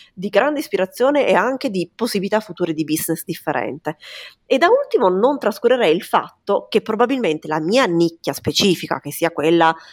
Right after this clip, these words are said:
non lo so, della pittura, del, del tessile, del, mm, dell'arredamento o qualsiasi essa sia, possa avere nell'immaginario di chi ascolta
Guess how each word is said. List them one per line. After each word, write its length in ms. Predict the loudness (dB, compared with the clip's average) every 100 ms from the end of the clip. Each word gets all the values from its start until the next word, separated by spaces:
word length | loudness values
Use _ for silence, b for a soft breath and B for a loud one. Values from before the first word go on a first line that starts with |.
| B
non 140 | -8 -8
lo 80 |
so, 680 | -4 2 4 4 0 -2 -2
della 260 | 0 -2 -2
pittura, 600 | -6 -12 -4 -2 0 0
del, 440 | 0 0 0 0
del 180 | -2 -4
tessile, 580 | 2 0 0 -6 -2 -2
del, 480 | 0 -2 0 0 0
mm, 380 | -4 -6 -6 -8 _
dell'arredamento 1400 | -18 -18 -14 -4 0 2 2 2 0 2 4 4 2 4
o 200 | 4 4
qualsiasi 440 | 0 0 0 -6 -6
essa 200 | -6 -10
sia, 420 | -8 -2 -2 -2 B B B B
possa 480 | 2 2 2 -2 2
avere 640 | 2 4 4 2 2 0 2
nell'immaginario 840 | 2 4 2 2 2 2 0 0
di 120 | -2
chi 140 | -2 -4
ascolta 720 | -2 -4 -4 -4 -2 -2